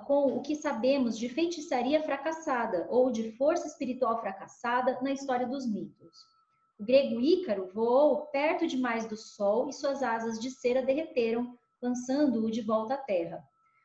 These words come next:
O mito do povo Zuni, o menino e a águia, fala de um menino que teria passado a pertencer ao reino das águias, não fosse por ele imaginar que poderia desrespeitar as leis da morte. Enquanto ganhava altitude pelos céus,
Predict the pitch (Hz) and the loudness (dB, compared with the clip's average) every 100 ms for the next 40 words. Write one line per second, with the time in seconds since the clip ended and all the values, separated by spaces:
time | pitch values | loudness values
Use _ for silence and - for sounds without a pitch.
0 | _ _ 226 294 339 302 285 262 254 220 | _ _ 2 2 4 0 4 4 4 -2
1 | 220 233 208 185 - 233 226 220 247 285 | -2 0 0 -2 -6 -2 2 4 4 4
2 | 269 269 226 175 214 262 214 170 160 - | 2 0 -2 0 0 0 2 0 -2 -8
3 | _ - 240 254 240 247 240 285 330 - | _ -4 0 2 2 4 4 2 0 0
4 | 277 269 254 240 233 226 226 214 226 226 | 0 0 0 -4 -2 -4 -4 -4 -4 -4
5 | - 370 381 302 349 339 262 214 226 302 | -2 0 2 2 2 0 -2 0 0 0
6 | 285 208 214 269 277 330 370 320 269 262 | 0 -2 0 -2 0 -2 -2 0 4 4
7 | 285 392 320 262 233 214 233 349 370 349 | 4 0 0 0 -2 -2 -2 -2 -2 0
8 | 302 262 277 240 370 359 330 - 254 247 | 2 2 2 0 -2 -2 -4 -4 -4 -2
9 | 285 277 247 240 285 294 - _ - 277 | 0 0 0 0 -2 -4 -14 _ -6 -2
10 | 302 214 180 - - - _ _ _ _ | 0 0 0 -4 -12 -20 _ _ _ _
11 | _ _ - 254 247 359 - 302 262 226 | _ _ 0 0 2 -2 0 0 2 0
12 | 233 254 - - 311 339 - 233 220 - | 2 0 0 -4 0 2 2 0 -2 -2
13 | 269 320 294 | 0 2 0